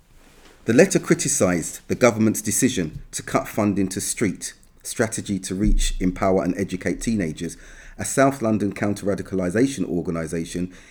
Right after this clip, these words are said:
engaging alienated young Muslims outside mainstream institutions, especially those involved in gang culture.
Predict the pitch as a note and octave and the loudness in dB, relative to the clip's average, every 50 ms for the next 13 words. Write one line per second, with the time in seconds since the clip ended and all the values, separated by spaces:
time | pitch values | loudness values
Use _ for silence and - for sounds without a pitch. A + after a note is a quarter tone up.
0 | - - - G2+ F#2+ F#2+ F#2+ A2 A2+ A#2+ A2+ A2+ A2+ G#2+ G2 - - G#2+ B2 B2+ | -12 -4 0 2 2 4 4 4 4 4 2 0 0 -2 0 0 2 4 4 6
1 | B2 B2 A#2 A2+ A2+ A2 A2 - G#2+ F#2+ F2+ E2+ F#2+ G#2+ A#2 B2 B2 A#2 A#2+ G#2+ | 6 4 4 2 2 0 0 -2 -4 -4 -2 0 2 4 4 4 4 2 0 -2
2 | - - - G#2 G2+ G2+ - G#2 G#2 G#2 - - - G2 F#2+ F#2 F#2 F#2+ G#2 A2 | -4 -4 -2 -2 -2 -2 -4 -4 -4 -4 -4 -4 -2 -2 -2 -2 -2 0 0 2
3 | A2 A2+ A2 - - G#2+ G#2 G2+ - G2 F#2 - - F#2 - - A2+ G2 F#2 - | 2 0 0 -2 -2 -2 -2 -2 -2 -2 -4 -4 -6 -8 -4 -2 -2 -2 -2 -6
4 | C#2 - - - - - - _ _ _ _ - - - - - - - - D#3+ | -10 -10 -12 -14 -16 -18 -20 _ _ _ _ -20 -14 -6 -4 -4 -2 4 4 4
5 | F3 - - C#3+ C#3+ A#2+ A2+ A2+ A2+ G#2+ A2 G#2 F#2+ G2 G2+ G2 F#2+ - G2 F#2+ | 2 2 0 0 0 2 2 2 2 2 0 0 2 2 2 2 0 0 -2 -2
6 | F#2+ - G#2 G2+ G#2 F#2+ - - E2 - - - - - - | 0 0 0 2 0 0 0 -4 -6 -6 -6 -10 -12 -12 -12